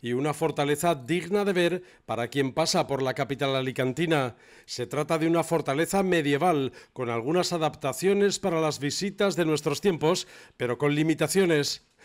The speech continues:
El castillo está calificado como bien de interés cultural, lo que dificulta la ejecución de determinadas adaptaciones,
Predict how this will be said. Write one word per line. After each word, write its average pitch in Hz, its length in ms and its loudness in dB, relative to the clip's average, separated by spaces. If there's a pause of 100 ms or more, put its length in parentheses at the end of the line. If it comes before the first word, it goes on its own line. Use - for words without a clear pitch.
(240)
El 120 160 -6
castillo 175 360 2
está 170 200 2
calificado 156 580 0
como 147 220 0
bien 160 280 2
de 170 100 2
interés 156 420 0
cultural, 151 600 2 (260)
lo 123 200 0
que 147 120 2
dificulta 160 640 0
la 190 120 2
ejecución 156 580 0
de 185 120 2
determinadas 156 800 2
adaptaciones, 147 880 2